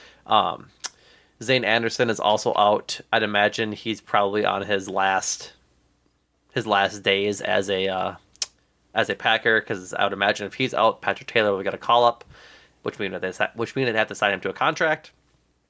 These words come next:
Um, Devondre Campbell also out with an ankle injury, I should say. Um, Zane Anderson's out with a hamstring. Devondre Campbell out with his ankle that he injured on Sunday. Uh, Elgton Jenkins is out with his knee.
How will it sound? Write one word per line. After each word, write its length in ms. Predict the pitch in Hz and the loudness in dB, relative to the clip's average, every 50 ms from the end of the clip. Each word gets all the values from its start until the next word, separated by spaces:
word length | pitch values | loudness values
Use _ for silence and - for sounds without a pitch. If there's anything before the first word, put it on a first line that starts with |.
| _ _ _ _ - - | _ _ _ _ -6 0
Um, 380 | 131 117 101 95 90 85 90 - | 0 0 2 0 -4 -8 -10 -10
Devondre 360 | - 120 123 127 131 135 127 - | -4 0 0 0 0 0 -2 0
Campbell 420 | - 131 131 123 127 123 123 - - | 0 0 2 2 2 0 0 2 0
also 280 | 107 120 - - 123 - | 0 0 2 2 2 2
out 140 | 117 113 107 | 2 2 2
with 80 | - | 0
an 120 | 113 - - | -2 0 0
ankle 240 | 107 107 - 110 - | 0 0 0 -2 -2
injury, 480 | 107 104 101 107 104 104 104 104 - _ - - - _ _ - | -2 -4 -2 -2 0 0 0 -2 -4 _ -16 -20 -20 _ _ -10
I 40 | - | -4
should 160 | - 127 - | -4 -4 0
say. 300 | - 113 101 101 98 - _ _ _ - _ _ _ _ - | 0 0 0 0 -2 -4 _ _ _ -20 _ _ _ _ -2
Um, 380 | 101 98 90 82 - - - - _ _ - - - _ - | -2 0 0 -2 -6 -12 -16 -20 _ _ -18 -18 -16 _ -2
Zane 200 | 101 117 110 101 | 0 0 2 2
Anderson's 380 | 98 98 98 95 - 101 92 | 0 -2 -2 -4 -8 -8 -6
out 120 | - 76 - | -6 -6 -6
with 100 | 95 95 | -6 -6
a 40 | 92 | -4
hamstring. 560 | 107 104 104 98 - - 101 101 98 95 - _ _ - - - - - _ _ _ _ | -2 -2 -2 -2 -4 -4 -6 -4 -4 -8 -12 _ _ -20 -20 -20 -20 -20 _ _ _ _
Devondre 300 | - 127 139 139 135 127 | 0 0 2 2 0 0
Campbell 300 | - 139 131 131 123 123 | 0 0 0 0 0 2
out 120 | 127 123 117 | 2 2 2
with 100 | 113 - | 2 0
his 40 | - | 0
ankle 220 | 110 110 101 - - | 0 0 0 0 0
that 100 | 107 107 | 0 2
he 80 | 107 | 2
injured 200 | - 107 107 107 | 0 0 0 0
on 120 | 104 104 104 | -2 -2 -2
Sunday. 560 | - - 107 104 101 104 101 104 104 101 - _ _ _ _ _ _ _ - - _ _ _ - | 0 0 0 2 2 2 2 2 0 -2 -4 _ _ _ _ _ _ _ -20 -20 _ _ _ -6
Uh, 180 | - 95 92 - | -4 -4 -2 2
Elgton 280 | - 120 123 - 123 101 | 2 0 2 0 -2 0
Jenkins 340 | 113 117 113 - 120 104 101 | 0 0 0 0 -2 -2 -2
is 80 | 95 | 0
out 120 | 107 98 - | 0 0 0
with 80 | 95 98 | 0 -4
his 140 | 92 90 | -8 -4
knee. 280 | 110 123 127 123 123 | 0 2 2 2 0